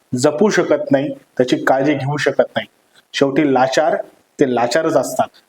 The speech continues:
आणि म्हणून मराठी माणसाने आपली एकजूट आता दाखवली पाहिजे आणि ठाकरेंच्या बाजूने ठामपणे उभं राहिलं पाहिजे आणि या गद्दारांना यांची खरी जागा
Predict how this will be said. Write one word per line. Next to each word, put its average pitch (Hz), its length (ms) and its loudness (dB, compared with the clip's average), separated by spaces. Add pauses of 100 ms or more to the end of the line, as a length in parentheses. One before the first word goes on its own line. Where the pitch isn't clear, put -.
(100)
आणि 127 140 0
म्हणून 151 420 2 (720)
मराठी 180 360 2
माणसाने 160 680 -2 (320)
आपली 151 280 2
एकजूट 147 380 0
आता 170 180 2
दाखवली 175 400 4
पाहिजे 139 460 0 (460)
आणि 143 400 0 (720)
ठाकरेंच्या 208 580 2
बाजूने 147 360 0 (480)
ठामपणे 165 480 0 (280)
उभं 175 220 4
राहिलं 156 260 4
पाहिजे 139 340 -2 (440)
आणि 135 100 4
या 147 100 4
गद्दारांना 139 720 0 (480)
यांची 139 460 0
खरी 160 220 2
जागा 165 640 0